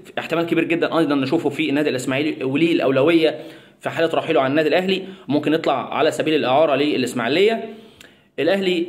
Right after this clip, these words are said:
آه، كمان زي ما قلت لحضراتكم بيرفع شعار: "طالما هلعب أتقدر"، وزي ما قلت لحضراتكم في الخبر السابق إن هو طالب اتنين مليون دولار ورابطة الأندية عارضة مليون. آه، كمان الزمالك بيبحث عن حل وسيط لحل أزمته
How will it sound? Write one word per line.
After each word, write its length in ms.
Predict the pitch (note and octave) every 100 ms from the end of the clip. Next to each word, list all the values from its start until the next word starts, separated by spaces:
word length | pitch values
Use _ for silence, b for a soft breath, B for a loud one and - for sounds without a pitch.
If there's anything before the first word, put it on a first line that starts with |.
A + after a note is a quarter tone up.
| -
آه، 100 | C#3
كمان 400 | C#3 D3+ F3+ F3+
زي 100 | D#3+
ما 60 | E3+
قلت 120 | E3+
لحضراتكم 360 | - E3+ E3+
بيرفع 300 | D3 E3 C#3+
شعار: 360 | B2+ A#2+ D3 F3
"طالما 360 | E3 C#3 D#3+ C#3+
هلعب 560 | D#3+ E3 D3+ E3 - C3+
أتقدر"، 420 | C3+ F#3 F3+ E3
وزي 180 | C#3 D3+
ما 80 |
قلت 140 | D#3 D#3
لحضراتكم 280 | C#3 E3+ C#3+
في 60 |
الخبر 240 | - E3+ D#3
السابق 360 | D3+ F#3+ G3 - B B
إن 100 | B2+
هو 100 | D#3+
طالب 280 | D#3+ E3+ E3
اتنين 220 | F#3+ D3+ D#3+
مليون 220 | D#3+ D#3
دولار 260 | D3 E3+
ورابطة 320 | D#3 C3 C3 C#3
الأندية 360 | B2 B2+ D#3+
عارضة 360 | C3 C#3+ C#3 E3
مليون. 520 | E3 E3+ F3+ C3 - B B B B B B B B
آه، 220 | C#3+ D#3 D3+
كمان 300 | E3 G3+ G#3+
الزمالك 300 | F#3 G#3 G3+
بيبحث 520 | D#3 G3 - F#3 D3+
عن 160 | C#3+
حل 480 | C3+ - F#3+ F#3+ F3
وسيط 460 | D3+ C#3+ - F#3+ F3+
لحل 280 | C#3 E3+ E3
أزمته 480 | C3+ D#3 F#3+ E3+